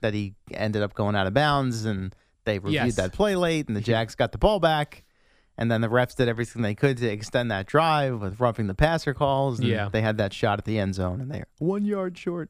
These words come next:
Speaker 2: Yes, and by the way, we do, like, uh, New York Giants Turning Point here for Giants tickets in the nine o'clock hour.
Speaker 1: Mm-hmm.
Speaker 2: And, you know, they send me the, they,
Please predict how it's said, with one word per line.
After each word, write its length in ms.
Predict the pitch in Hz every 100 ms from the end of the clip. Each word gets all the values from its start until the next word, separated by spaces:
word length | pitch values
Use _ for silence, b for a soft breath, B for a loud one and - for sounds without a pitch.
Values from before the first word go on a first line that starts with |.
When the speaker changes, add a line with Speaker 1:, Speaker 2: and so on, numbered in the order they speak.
| _
Speaker 2:
Yes, 320 | 156 151 120 -
and 80 |
by 120 | 135 180
the 100 | 147
way, 160 | 123
we 160 | 110 139
do, 180 | 139 135
like, 320 | 117 104 -
uh, 140 | 104
New 80 | 101
York 180 | 113 110
Giants 340 | 113 113 101 -
Turning 280 | 110 110
Point 240 | 107 123 110
here 260 | 117 117
for 140 | 113 107
Giants 380 | 110 104 104 -
tickets 340 | 110 113 -
in 100 | 104
the 140 | 101 104
nine 140 | 101 98
o'clock 300 | - 107 104
hour. 320 | 104 117 -
Speaker 1:
Mm-hmm. 200 | 123 120 139 _ _ _
Speaker 2:
And, 140 | 165 139
you 80 |
know, 140 | 127 113
they 100 | 110
send 300 | - 117 110
me 100 | 107
the, 320 | 101 101 104
they, 120 | 107